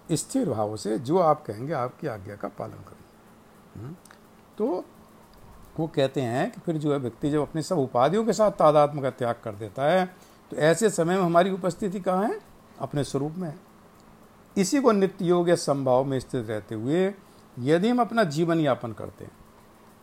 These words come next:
हम्म, इस सिद्धांत को मानते हुए, इस ज्ञान के द्वारा अगर हम जीवन यापन करते हैं, तब हम आत्यांतिक शांति या नित्य सुख का अनुभव करते हैं। ऐसा सुख जो अखंड सुख है,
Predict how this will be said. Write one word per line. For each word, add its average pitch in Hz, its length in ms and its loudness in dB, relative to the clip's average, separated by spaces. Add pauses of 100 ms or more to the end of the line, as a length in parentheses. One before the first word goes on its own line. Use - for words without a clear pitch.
(240)
हम्म, 156 200 -10 (260)
इस 202 180 0
सिद्धांत 151 480 2
को 208 100 -2
मानते 135 380 -2
हुए, 175 160 -4
इस 127 160 -4
ज्ञान 151 300 4
के 233 100 -2
द्वारा 220 300 6
अगर 208 160 4
हम 202 180 -2
जीवन 143 320 -2
यापन 123 320 -4
करते 107 300 -10
हैं, 202 200 -6
तब 143 140 -4
हम 254 260 -2
आत्यांतिक 123 640 -4
शांति 135 560 -4 (400)
या 202 140 0
नित्य 214 360 0
सुख - 260 -6 (100)
का 277 100 4
अनुभव 160 240 2
करते - 360 -12
हैं। - 60 -20 (480)
ऐसा 143 320 4
सुख 254 240 -4
जो 277 160 -4
अखंड 214 340 0
सुख - 280 -8
है, - 60 -20